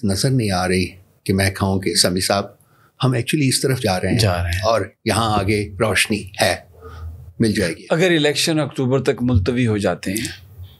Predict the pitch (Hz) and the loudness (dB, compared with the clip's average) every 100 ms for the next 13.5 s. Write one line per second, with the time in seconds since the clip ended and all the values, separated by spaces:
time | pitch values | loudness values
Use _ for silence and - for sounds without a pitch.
0 | - - _ - - - 139 127 92 - | -20 -20 _ -20 -6 0 0 2 -2 -6
1 | - - - - - - - - - _ | -12 -16 -10 -10 -10 -20 -20 -20 -20 _
2 | - - _ _ _ _ - - - - | -20 -20 _ _ _ _ -20 -20 -20 -20
3 | _ _ - - 110 - 123 147 180 180 | _ _ -14 -12 -10 -4 0 2 2 0
4 | 175 160 - 139 127 117 - - 117 113 | 0 -2 0 0 2 0 -4 -2 0 0
5 | 107 110 113 127 110 - - 101 101 98 | 0 0 0 0 2 2 4 2 0 -2
6 | 104 101 147 160 101 107 107 110 110 110 | -2 0 0 0 0 -2 0 0 0 0
7 | 101 101 117 113 120 - 104 104 107 107 | -2 0 -2 0 -2 -2 -2 -2 -2 -2
8 | 104 101 101 - 120 110 104 104 110 117 | -2 -2 0 0 0 0 0 0 0 0
9 | 110 107 - - - - - - 123 143 | 0 -4 -8 -6 -4 -4 -4 -2 0 0
10 | 117 131 117 123 - 104 95 90 90 95 | 0 -2 0 0 0 0 0 0 -2 -2
11 | 107 123 110 107 107 101 98 - 98 98 | -2 0 0 0 0 0 0 -2 0 0
12 | 98 98 98 92 92 117 107 98 95 - | 0 -2 -2 -2 0 0 0 0 -2 -4
13 | - - 104 95 | -2 0 0 -2